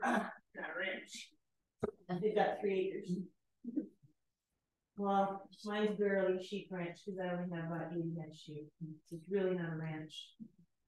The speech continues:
And I barely have enough sheep to keep food on the table. But this is shearing day, and it takes a lot of people,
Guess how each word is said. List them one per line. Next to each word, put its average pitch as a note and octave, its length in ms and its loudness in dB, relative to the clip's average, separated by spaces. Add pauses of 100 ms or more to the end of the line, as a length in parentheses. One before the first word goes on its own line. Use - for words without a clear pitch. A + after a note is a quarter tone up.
(240)
And F#3+ 100 0
I F#3 140 2
barely G3 340 6
have F3 160 2
enough E3+ 200 -2
sheep G3+ 460 0 (180)
to - 100 -10
keep F3 280 -6
food F#3 140 2
on F3 140 0
the E3+ 200 -6
table. F3 380 -2 (800)
But A3 160 2
this B3 180 6
is - 140 -4
shearing A#3+ 400 6
day, G3+ 340 6
and A3+ 180 4
it - 60 -6
takes C#4 280 2
a B3 40 4
lot A3 420 8
of - 80 -2
people, G#3 520 0